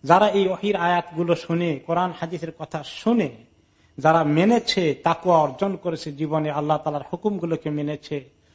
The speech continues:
সমস্ত নিষেধ থেকে নিজেকে দূরে রেখেছে, এটা না, অর্থই হলো তাকওয়া।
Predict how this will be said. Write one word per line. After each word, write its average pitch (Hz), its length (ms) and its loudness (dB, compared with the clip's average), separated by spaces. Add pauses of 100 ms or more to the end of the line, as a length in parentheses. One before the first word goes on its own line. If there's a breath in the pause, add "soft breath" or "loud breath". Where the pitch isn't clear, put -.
(160)
সমস্ত 165 380 -4
নিষেধ 151 380 0
থেকে 165 200 -6
নিজেকে 147 320 -2
দূরে 135 260 -6
রেখেছে, 151 440 -6 (140)
এটা 170 200 0
না, 170 140 -4
অর্থই 165 300 -2
হলো 180 200 -4
তাকওয়া। 143 400 0